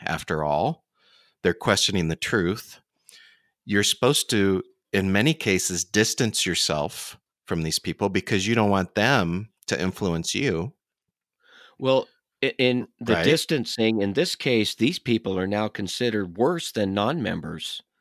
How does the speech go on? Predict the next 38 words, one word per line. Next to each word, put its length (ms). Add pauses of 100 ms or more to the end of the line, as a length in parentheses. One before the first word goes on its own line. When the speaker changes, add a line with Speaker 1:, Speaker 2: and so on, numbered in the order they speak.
(380)
Speaker 1:
That's 280
right. 280 (520)
That's 180
a 40
good 180
point. 340 (540)
Speaker 2:
Yeah. 160
Speaker 1:
Yeah, 220 (240)
Speaker 2:
And 140
Speaker 1:
because 220
they 100
Speaker 2:
because 220
Speaker 1:
had 160
the 60
truth. 480
Speaker 2:
apostasy, 260 (380)
right, 320
apostasy 920
is 180
the 120
worst, 480 (260)
and 200
this, 340
this 260
has, 320
has 220
been, 400
uh, 260 (640)
eh, 420 (240)
what's 220
the 100
word 260
for 260
it? 80
It's 200
not 260
as 100
severe 640